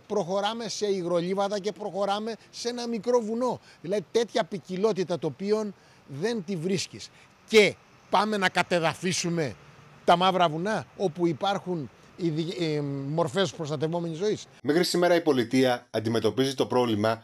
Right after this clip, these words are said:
Speaker 2: με τη λογική των παρατάσεων, καθώς τα λατομεία στην περιοχή έπρεπε να είχαν κλείσει εδώ και χρόνια. Συνεχίζουν τη λειτουργία τους απρόσκοπτα,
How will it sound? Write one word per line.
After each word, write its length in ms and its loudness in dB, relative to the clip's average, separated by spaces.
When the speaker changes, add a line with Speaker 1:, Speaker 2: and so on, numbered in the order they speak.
Speaker 2:
με 140 0
τη 80 0
λογική 360 4
των 160 0
παρατάσεων, 800 0
καθώς 260 -2
τα 60 2
λατομεία 400 2
στην 140 -10
περιοχή 560 2
έπρεπε 360 0
να 80 2
είχαν 220 0
κλείσει 320 2
εδώ 140 4
και 120 0
χρόνια. 460 0
Συνεχίζουν 540 0
τη 80 -2
λειτουργία 460 2
τους 220 -10
απρόσκοπτα, 880 0